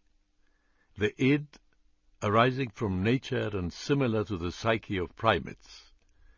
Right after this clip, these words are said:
and on the other hand, the two other components, the ego and the superego, originating directly from the divine source.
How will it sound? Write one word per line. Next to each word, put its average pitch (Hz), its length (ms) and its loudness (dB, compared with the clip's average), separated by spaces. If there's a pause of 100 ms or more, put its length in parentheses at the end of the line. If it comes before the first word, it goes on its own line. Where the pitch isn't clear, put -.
(460)
and 113 200 -2
on 120 180 4
the 123 140 6
other 160 260 6
hand, 90 560 -4
the 107 240 -6
two 175 180 0
other 160 240 0
components, 78 920 -6 (560)
the 104 180 -4
ego 113 600 0
and 104 160 -4
the 85 60 -4
superego, 76 880 -4 (640)
originating 98 880 0
directly 98 600 0
from 85 260 -8
the 85 120 -8
divine 80 480 0
source. - 640 -8